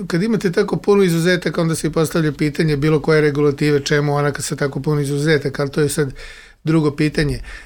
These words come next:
Ovaj, e, prosto, m, e, teško da ćemo, da ćemo moći,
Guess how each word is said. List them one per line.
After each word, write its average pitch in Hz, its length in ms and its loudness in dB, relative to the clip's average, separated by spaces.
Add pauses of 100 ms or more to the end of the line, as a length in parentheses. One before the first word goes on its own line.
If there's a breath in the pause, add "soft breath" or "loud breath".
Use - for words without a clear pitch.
(160 loud breath)
Ovaj, 151 680 2
e, 151 40 -4 (500)
prosto, 190 600 0 (180)
m, 160 420 -2 (280)
e, 156 380 0 (1400)
teško 233 340 0
da 220 100 6
ćemo, 185 440 2
da 175 140 2
ćemo 180 200 0
moći, 180 520 0